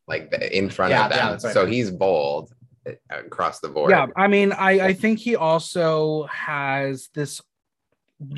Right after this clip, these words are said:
Speaker 3: old generation mindset that he's the oldest of the tribe and you should respect him, and he is the mo-, most important opinion,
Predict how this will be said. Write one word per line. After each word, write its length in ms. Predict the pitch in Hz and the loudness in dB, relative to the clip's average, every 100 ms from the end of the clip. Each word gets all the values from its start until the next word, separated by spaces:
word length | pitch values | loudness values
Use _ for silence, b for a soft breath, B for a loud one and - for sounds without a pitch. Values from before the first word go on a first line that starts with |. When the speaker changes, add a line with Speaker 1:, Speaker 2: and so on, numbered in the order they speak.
| 143 - _ _ - | -10 -14 _ _ 0
Speaker 3:
old 460 | 190 202 190 175 - _ | 4 6 4 -2 -8 _
generation 1080 | 143 147 185 180 175 170 170 - 156 143 143 151 | -10 0 2 4 4 2 -4 -6 -4 -2 -4 -4
mindset 720 | 147 156 175 170 - 135 127 | -2 0 -2 -4 -4 -4 -2
that 320 | 135 127 123 b b b _ _ _ _ _ | -2 -2 -4 b b b _ _ _ _ _
he's 420 | - - 127 123 - | -20 -10 -8 -8 -4
the 360 | 147 151 - _ - | -4 -2 -6 _ 0
oldest 460 | 202 208 220 - | 0 2 -2 -4
of 100 | 226 | -10
the 60 | 233 | -10
tribe 360 | - 285 339 180 | -2 0 0 0
and 140 | 123 | -2
you 120 | 127 | -4
should 200 | 127 190 | -6 -4
respect 500 | 214 220 - 359 - | -6 -4 -6 -6 -4
him, 180 | - 139 | -4 -2
and 180 | 127 127 | -2 -4
he 160 | 120 127 | -4 -4
is 200 | 139 156 | -4 -8
the 280 | 151 151 | -8 -4
mo-, 400 | 170 175 175 180 170 | -2 -2 0 -2 -2
most 360 | 165 180 185 | 0 0 -2
important 320 | 196 233 240 | -4 -4 -4
opinion, 560 | 254 349 370 131 104 | -2 0 0 0 -2